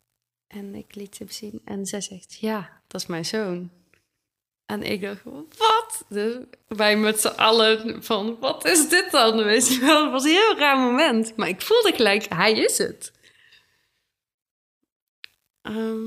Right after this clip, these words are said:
nou ja, toen heb ik, denk ik, iets wakker gemaakt. Ik weet het niet zeker. En, eh,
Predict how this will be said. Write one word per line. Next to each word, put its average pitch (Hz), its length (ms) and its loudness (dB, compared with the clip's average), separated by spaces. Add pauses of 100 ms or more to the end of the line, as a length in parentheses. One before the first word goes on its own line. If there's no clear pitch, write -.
(540)
nou 233 220 0
ja, 175 240 -6 (460)
toen 208 300 -8
heb 208 260 -2
ik, 226 120 -6 (220)
denk 214 260 0
ik, 220 160 -6
iets - 340 -10
wakker 208 380 -4
gemaakt. 208 380 -4
Ik 196 100 -10
weet 196 160 -2
het 196 100 -12
niet 185 200 -12
zeker. 190 400 -14
En, 190 240 -12
eh, 180 180 -12